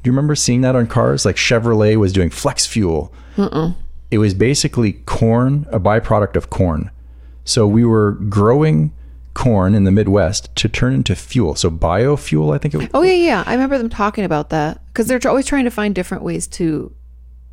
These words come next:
Speaker 2: to, to, like, not just cars.
Speaker 1: Like, le-, how do we,
Speaker 2: But
Speaker 1: how do
Speaker 2: how
Speaker 1: we,
Speaker 2: do we
Speaker 1: energy,
Speaker 2: Yeah,
Speaker 1: right?
Speaker 2: it's energy. It's an energy battle kind of thing.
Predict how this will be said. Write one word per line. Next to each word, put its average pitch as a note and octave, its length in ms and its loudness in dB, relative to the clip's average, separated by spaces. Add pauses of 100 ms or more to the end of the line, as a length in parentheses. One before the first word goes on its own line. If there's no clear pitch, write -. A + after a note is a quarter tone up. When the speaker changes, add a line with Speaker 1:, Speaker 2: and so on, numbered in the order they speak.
(220)
Speaker 2:
to, F#3+ 140 -6 (380)
to, E3+ 220 -4 (240)
like, - 260 -8 (800)
not G#3 220 0
just D#3+ 160 -4
cars. - 540 -4
Speaker 1:
Like, F#2 200 -4
le-, A2+ 160 -2
how G#2 120 0
do G#2+ 80 2
we, A2 180 2
Speaker 2:
But - 100 2
Speaker 1:
how G#2+ 60 4
do A#2 80 4
Speaker 2:
how G3+ 100 6
Speaker 1:
we, G3 60 2
Speaker 2:
do F#3 100 2
we E3+ 180 2
Speaker 1:
energy, F2 480 0
Speaker 2:
Yeah, - 140 0
Speaker 1:
right? - 160 -2
Speaker 2:
it's - 160 -4
energy. D3+ 420 -4
It's - 140 -8
an - 80 -6
energy D#3 300 -4
battle - 340 -8
kind - 200 -14
of - 100 -8
thing. G3 200 -14